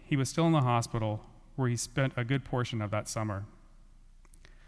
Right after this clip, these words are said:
The article was first published in the L A Times by psychologists Susan Silk and Barry Goldman. In it, they describe a very simple model for providing support to those in our lives experiencing a setback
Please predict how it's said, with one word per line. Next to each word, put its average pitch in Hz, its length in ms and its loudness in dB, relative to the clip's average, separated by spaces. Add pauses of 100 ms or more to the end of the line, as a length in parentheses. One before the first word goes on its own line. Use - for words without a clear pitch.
(440)
The 160 100 2
article 208 300 2
was 135 120 2
first 156 260 2
published 147 360 2
in 135 80 0
the 120 120 2
L 123 140 2
A 120 80 0
Times 117 400 -2
by 113 160 -2
psychologists 127 840 -2
Susan 151 420 0
Silk 120 320 -2 (160)
and 123 100 -2
Barry 113 280 0
Goldman. 104 420 -4 (1120)
In 185 160 4
it, 110 160 2 (240)
they 147 100 2
describe 151 460 0
a 127 80 2
very 165 320 2
simple 160 280 0
model 131 340 2
for 120 120 -8
providing 123 460 0
support 131 480 -4 (440)
to 147 120 0
those 175 220 2
in 160 100 2
our 131 100 2
lives 110 400 -2
experiencing 135 600 -2
a 110 60 -2
setback 120 420 -2